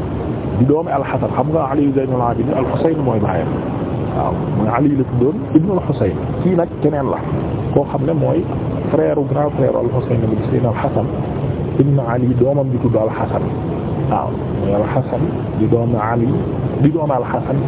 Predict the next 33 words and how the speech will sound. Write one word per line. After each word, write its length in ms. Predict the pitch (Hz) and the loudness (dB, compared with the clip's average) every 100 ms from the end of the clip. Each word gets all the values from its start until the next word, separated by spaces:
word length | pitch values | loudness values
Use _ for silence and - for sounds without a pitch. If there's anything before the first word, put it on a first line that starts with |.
| - | 2
ibn 240 | 170 139 | 2 2
Ali 260 | 127 143 165 | 2 2 0
ibn 140 | 127 | 2
Abi 240 | 110 104 95 | 0 0 0
Talib, 240 | - - - - - - - 127 | 0 -2 -2 -4 -4 -4 0 2
di 80 | |
sëtu 220 | 120 156 139 | 2 2 0
Sayyidina 320 | 127 123 120 | 0 0 0
Ali 120 | 120 | 0
ibn 120 | 117 | 0
Abi 240 | 117 110 113 | 0 0 0
Talib. 240 | - 101 - | 0 0 0
En 60 | 135 | 0
fait, 140 | 196 - - - - - - - - | 0 -4 -6 -4 -4 -4 -4 -4 0
Sayyidina 240 | 143 143 | 2 2
Ali 240 | 131 135 170 | 0 0 0
dafa 200 | 127 143 | 0 0
am 100 | 131 | 2
doom 160 | 131 120 | 0 0
tudd 160 | 127 120 - - 113 | 0 2 0 -2 0
al-Hasan, 400 | 123 - 143 113 107 | 0 0 0 0 2
mooy 140 | 135 | 2
ki 80 | 127 | 2
mag 140 | 143 - | 2 2
ci 100 | 151 | 0
doomam 280 | 135 127 101 | 2 2 0
bi. 400 | - - - 101 | -2 -2 -2 0
Moo 140 | 117 | 2
ne 60 | 127 | 2
woon 140 | 165 - | 0 0
xalifa 300 | 180 151 147 | 0 2 2
jullit 240 | 135 127 | 2 2
ñi 140 | 113 | 0